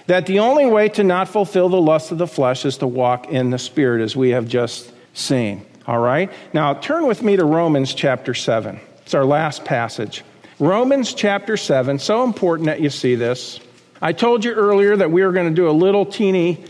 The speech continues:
Greek study on the two words. I already covered First John three nine, "Whosoever is born of God does not commit sin."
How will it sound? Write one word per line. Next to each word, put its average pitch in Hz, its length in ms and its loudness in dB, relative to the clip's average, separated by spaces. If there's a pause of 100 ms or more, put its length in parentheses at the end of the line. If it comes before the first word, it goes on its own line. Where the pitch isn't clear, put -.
(160)
Greek 165 240 2
study 165 360 0
on 160 100 0
the 143 80 0
two 208 260 0
words. 139 540 0
I 135 220 0
already 156 300 0
covered 165 380 -2
First 160 340 -4
John 147 260 -2
three 165 340 0
nine, 127 320 0
"Whosoever 151 400 0
is 131 100 -2
born 139 280 0
of 135 100 -4
God 131 240 0
does 131 140 -6
not 143 200 -4
commit 156 400 0
sin." 147 480 -2